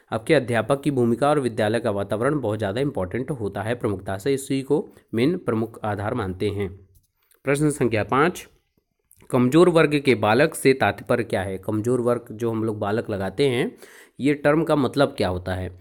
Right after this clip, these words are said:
ऐसे अभिभावकों के बालकों से जिनकी वार्षिक आय कम है,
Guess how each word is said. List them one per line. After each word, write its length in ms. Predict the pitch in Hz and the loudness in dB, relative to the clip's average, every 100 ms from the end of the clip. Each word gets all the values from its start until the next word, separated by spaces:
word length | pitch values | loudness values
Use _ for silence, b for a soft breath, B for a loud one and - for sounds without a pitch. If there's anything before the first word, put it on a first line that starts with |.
| B B - | B B -2
ऐसे 300 | 123 175 170 | 0 4 4
अभिभावकों 600 | 139 123 117 113 147 147 | 4 4 4 4 2 2
के 140 | 147 | 2
बालकों 440 | 123 110 110 147 | 2 2 2 2
से 200 | 143 151 | 2 0
जिनकी 340 | 156 123 117 135 | 2 0 2 2
वार्षिक 440 | 113 104 - 123 | 2 2 -2 -2
आय 120 | 107 | -2
कम 240 | 107 120 143 | 0 0 2
है, 320 | 151 190 | 2 2